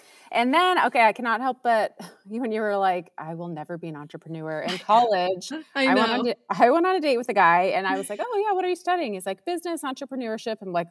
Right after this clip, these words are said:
Speaker 1: "Ooh, that is risky. No
Speaker 2: Oh,
Speaker 1: thanks,"
Speaker 2: totally.
Speaker 1: <laughs> you know?
Speaker 2: Yeah,
Speaker 1: And
Speaker 2: no.
Speaker 1: now here I am, like, "Ooh." But it's funny how things come around like that.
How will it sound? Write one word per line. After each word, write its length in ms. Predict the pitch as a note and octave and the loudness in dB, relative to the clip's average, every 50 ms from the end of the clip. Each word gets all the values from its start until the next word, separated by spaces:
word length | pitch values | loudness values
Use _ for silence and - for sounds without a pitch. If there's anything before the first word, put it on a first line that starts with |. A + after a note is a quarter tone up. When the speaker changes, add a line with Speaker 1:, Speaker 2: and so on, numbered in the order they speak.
| - - | -6 -4
Speaker 1:
"Ooh, 480 | F#3+ A3+ B3 A#3+ G#3 E3+ D#3 D#3 D#3 D#3 | -4 -2 -2 -2 -2 -4 -4 -6 -4 -4
that 180 | D#3+ F#3 G#3+ | -2 -2 -2
is 200 | G3 D#3+ C3+ A#2+ C#3 | -2 -4 -6 -10 -14
risky. 840 | C#3+ C3+ D#3+ A3 B3 - - - - - - B3+ C4+ C4+ C#4 C#4 | -12 -8 -8 -6 -6 -6 -8 -10 -12 -10 -6 -4 -4 -2 -2 -2
No 120 | A3 G3 | -2 -2
Speaker 2:
Oh, 160 | A3 B3+ A#3 A#3+ A#3+ | 0 -2 -2 -2 -4
Speaker 1:
thanks," 560 | A#3+ A#3+ C4 C#4+ C#4 B3+ A3 F#3+ G3 - - | 0 2 2 4 4 4 4 2 0 -2 0
Speaker 2:
totally. 20 | - | 2
Speaker 1:
<laughs> 20 | |
you 220 | - F4 D4 D#4+ - - | 2 4 4 2 2 2
know? 100 | F4 - - - F#4 F#4 - D4+ B3+ - | 2 2 4 4 2 2 0 -4 -8 -4
Speaker 2:
Yeah, 200 | D4 D4 A#3+ G#3 | 0 0 2 4
Speaker 1:
And 140 | B3 A#3+ A3+ | 4 6 8
Speaker 2:
no. 40 | |
Speaker 1:
now 260 | A#3 B3+ C#4+ D4+ D4 D#4 | 8 8 8 8 4 2
here 180 | - A#3 B3+ C#4+ C#4 C4+ - | 0 0 0 2 2 2 0
I 20 | B3+ A#3+ A3 A3 G#3+ G#3+ | 0 0 2 2 2 2
am, 120 | A3+ A3+ G#3+ | 0 0 0
like, 280 | G#3 G3+ G3+ G#3 G3 - | 0 0 0 0 -2 -2
"Ooh." 360 | G#4+ C#5 C5+ - E4 C#4+ C#4 C#4 D#4 - - F4+ F#4+ F#4+ F#4+ - - F4 D#4 C#4+ - | -2 -2 -4 -4 -2 -2 -2 -4 -4 -6 -6 -4 -4 -4 -6 -8 -8 -10 -10 -4 2
But 300 | G3+ G3 G#3 G3+ G3 G3 - | 6 8 8 8 6 4 -2
it's 240 | - F#3 F#3 - - | -10 -12 -10 -10 -10
funny 200 | - C#3+ E3 F#3 G3 | -8 -8 -6 -6 -6
how 80 | G3 | -6
things 220 | F3+ F3 F#3 F3+ - | -6 -8 -10 -8 -8
come 140 | - F3+ | -8 -6
around 160 | E3+ E3+ E3 E3 | -6 -6 -6 -6
like 140 | E3 F3 E3 | -6 -4 -2
that. 180 | E3+ E3+ D#3+ | -2 -2 -2